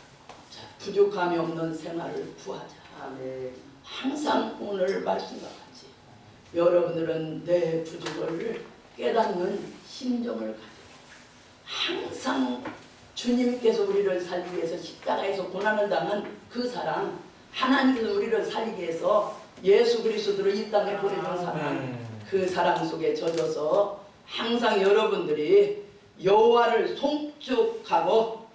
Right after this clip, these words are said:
Speaker 1: 자, 항상 여호와께 여러분들이 기도하고 주님께 간구함으로써 부족함이 없는, 자, 응답의 역사를 받음으로써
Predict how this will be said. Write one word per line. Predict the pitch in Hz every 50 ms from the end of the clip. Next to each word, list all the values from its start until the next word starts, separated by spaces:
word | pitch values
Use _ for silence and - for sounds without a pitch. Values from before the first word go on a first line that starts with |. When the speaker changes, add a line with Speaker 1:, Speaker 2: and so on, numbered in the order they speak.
| - - - - -
Speaker 1:
자, | - - - - - - - - - -
항상 | - - - 320 339 403 403 - 311 302 277 269 262 - - - - - - - - - - 170
여호와께 | 185 202 170 190 180 175 175 156 156 156 - 160 165 180 208 208 208 - - - - - - - 180
여러분들이 | 175 185 180 185 180 175 - - 160 160 - 160 190 202 - -
기도하고 | - - 226 - 175 175 - - - - 180 175 175
주님께 | 190 185 175 170 170 165 170 170 175 202 220 208 220 - - - - - - -
간구함으로써 | - - - - 262 269 269 269 269 - - - - - 143 - - - - 156 170 170 170 - - - - - - - -
부족함이 | - 233 262 269 311 311 302 - 285 277 269 269
없는, | 262 247 240 240 240 240 240 233 - - - - - - - - -
자, | - 202 202 196 - - - - - - - - - - - _ _ - _ - -
응답의 | 208 240 269 294 302 302 302 302 294 285 285 269
역사를 | 254 240 226 254 254 233 226 220 233 - - -
받음으로써 | - - 180 165 - 226 196 165 160 151 - - - 180 180 185 - - -